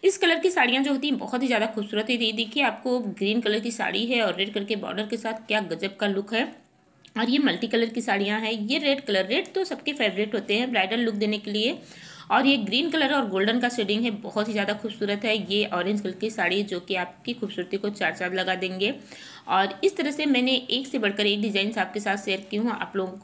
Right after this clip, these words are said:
का बहुत ही सारा प्यार मिलता रहता है मुझे, और ये सारी डिज़ाइन देखने के लिए आप लोग बहुत ही ज़्यादा excited होते हैं और ऐसी डिज़ाइंस को आप बहुत ही ज़्यादा पसंद भी करते हैं।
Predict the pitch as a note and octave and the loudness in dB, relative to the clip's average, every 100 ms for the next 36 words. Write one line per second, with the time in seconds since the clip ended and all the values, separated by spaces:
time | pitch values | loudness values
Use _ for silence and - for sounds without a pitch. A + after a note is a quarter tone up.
0 | - G#3 G#3 - A3+ A3 C4 A3 G3 G3+ | -2 -2 -2 -4 -2 -2 0 2 2 2
1 | G3 F#3+ G3 G3 G3 G3 G3 G3+ G3 G3+ | 2 2 -2 0 0 0 0 0 0 0
2 | G3+ B3 C#4+ - - - - - F#3+ G3 | 2 0 -2 -14 -18 -18 -2 2 2 4
3 | C#4 C#4 B3 A3 G#3+ B3 - - A3+ A3+ | 2 2 0 2 2 4 4 2 0 0
4 | G#3 G#3+ A3 F#3+ - G#3 G#3 - F3+ A3 | 0 0 0 -4 -2 -2 -2 -6 -6 -2
5 | A3 A3 - C#4 C4+ B3 G3 G#3 G#3 F#3+ | -2 -4 -4 2 4 4 2 0 0 0
6 | G3 A3 G#3 G3+ A3 G#3 G#3 F3+ F#3 F#3 | 0 -2 0 -2 2 0 0 2 2 2
7 | F#3+ G#3 G#3 B3+ G#3+ G3 G#3+ G#3+ A3+ F#3+ | 0 -2 -2 -2 2 2 0 -2 0 0
8 | F#3 F#3 G#3 G#3 - - - C4+ A3 F#3+ | -2 -4 -4 -8 -14 -18 -4 0 2 0
9 | - F#3+ G3+ A3 G#3+ G#3 A3 A#3 A#3+ - | -2 -2 0 0 0 2 2 2 2 -2
10 | - | -10